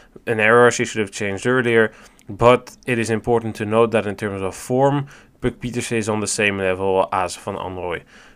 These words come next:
Pieterse was able to keep the gap relatively constant, was certainly faster than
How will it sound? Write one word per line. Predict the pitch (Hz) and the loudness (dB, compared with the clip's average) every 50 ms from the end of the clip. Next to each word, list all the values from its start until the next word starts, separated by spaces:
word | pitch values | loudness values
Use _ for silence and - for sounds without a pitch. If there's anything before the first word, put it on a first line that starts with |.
| _ _ | _ _
Pieterse | - 123 113 123 117 - - 120 117 113 113 113 110 92 - | -6 -4 -2 -2 -4 -2 0 2 4 6 6 4 4 2 -2
was | - - 120 113 113 113 117 113 107 101 110 - | -8 -10 -8 -2 2 4 4 4 2 0 -2 -2
able | 113 117 113 107 110 107 | 0 0 0 0 -2 -4
to | - 113 | -6 -10
keep | - - 120 117 107 104 | -10 -6 -6 -6 -4 -4
the | 110 110 | -6 -6
gap | 98 107 110 107 104 101 | -2 2 4 4 4 2
relatively | 104 110 107 101 - 104 95 95 95 95 - _ | 0 -2 -2 -2 -6 -10 -12 -10 -12 -12 -12 _
constant, | - 139 135 139 139 - - 139 135 135 131 131 - - | -2 0 0 0 -4 -6 -4 -4 -4 -4 -4 -8 -10 -10
was | 117 110 - | -8 -8 -4
certainly | - 123 113 - - 110 107 101 | -4 -4 -4 -4 -4 -6 -6 -6
faster | - - 110 107 104 98 - - 107 104 98 | -4 0 2 2 2 2 0 -4 -6 -6 -4
than | 98 95 92 92 | -4 -6 -6 -8